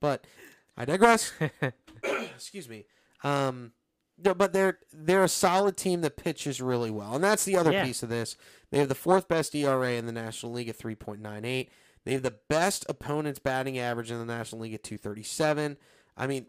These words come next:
Speaker 1: really, it, they can't hit, but people aren't hitting against them.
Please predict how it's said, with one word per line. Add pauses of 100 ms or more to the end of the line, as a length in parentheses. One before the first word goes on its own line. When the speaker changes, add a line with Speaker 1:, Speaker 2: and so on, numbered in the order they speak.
Speaker 1:
really, (120)
it, (140)
they
can't
hit,
but (140)
people
aren't
hitting
against
them.